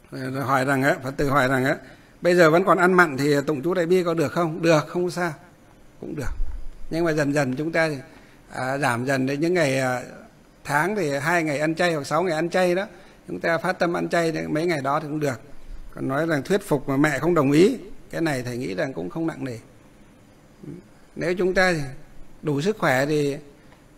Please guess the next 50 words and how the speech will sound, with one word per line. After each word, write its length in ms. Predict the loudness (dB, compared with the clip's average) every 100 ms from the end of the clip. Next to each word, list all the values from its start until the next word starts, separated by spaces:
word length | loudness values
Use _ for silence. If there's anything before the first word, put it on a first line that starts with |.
| -10
cũng 100 | -6
không 200 | -4 -4
phải 200 | -4 -4
nặng 200 | -6 -6
nề 80 | -8
cái 80 | -8
chuyện 140 | -10 -12
đó. 60 | -16 -18 -8 2 2 4 2
Bố 120 | 2 2
mẹ 200 | 2 0
chúng 120 | 2
ta 140 | 2
cũng 140 | 0 -2
không 260 | 0 0
bắt 140 | 0 0
chúng 140 | -2 2
ta 160 | 0
phải 340 | 0 0 0 -2
ăn 220 | -2 -4
thịt 180 | -4 -8
được. 140 | -10 -14 -20 -20 -20 -20 -20 -20 -20 -20 -16
Ví 200 | -2 2
dụ 120 | 2 2
chúng 120 | 2
ta 160 | 4 4
ngày 120 | 4
xưa 140 | 2
còn, 260 | 4 4 4
ờ, 220 | 0 -2 -6 -4
trẻ 200 | 2 2
còn 160 | 2 2
hai, 180 | 4 4
ba, 140 | 4
bốn, 180 | 4 4
năm, 180 | 4 4
bảy 160 | 0
tuổi 280 | 2 2 2
thì 260 | 2 2 0
bắt 180 | -2 -2
được. 180 | -4 -4 -14 -20 -10 -2
Nhưng 120 | 2
bây 120 | 6
giờ 160 | 6 6
tầm 280 | 6 4 4
mười 180 | 4 6
mấy 200 | 6 6
tuổi 160 | 6 4
trở 180 | 4 4
lên 220 | 4 4
rồi, 360 | 4 4 2